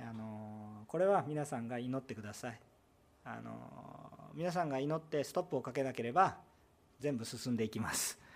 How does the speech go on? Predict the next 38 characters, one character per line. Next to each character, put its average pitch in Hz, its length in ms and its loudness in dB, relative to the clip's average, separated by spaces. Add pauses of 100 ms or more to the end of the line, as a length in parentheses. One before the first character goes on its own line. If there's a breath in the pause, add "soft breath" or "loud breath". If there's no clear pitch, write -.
(340 loud breath)
え 113 300 -14
ー、 123 60 -6
牧 117 140 -4
師 - 80 -4
が 104 80 -2
示 113 240 -2
さ 117 80 0
れ 101 80 -2
て - 80 -6
い 98 40 -4
る - 60 -8
こ 95 80 -10
と 101 100 -8
で 98 60 -10
す - 100 -16
か - 100 -16
ら。 - 80 -20 (560 loud breath)
た 175 100 2
だ、 226 220 2 (460 loud breath)
え 127 600 -14 (1300 soft breath)
ー、 190 40 -4
も 202 60 6
し 139 200 0
主 - 140 0
が 196 100 2
ス - 100 -6
ト 285 120 4
ッ - 20 -6
プ 254 160 2
っ - 20 4
て - 180 -2
言 127 80 2
わ 123 60 -2
れ 120 100 -4
た 117 120 -2
時 110 220 -12
に 110 100 -8
は 170 140 -8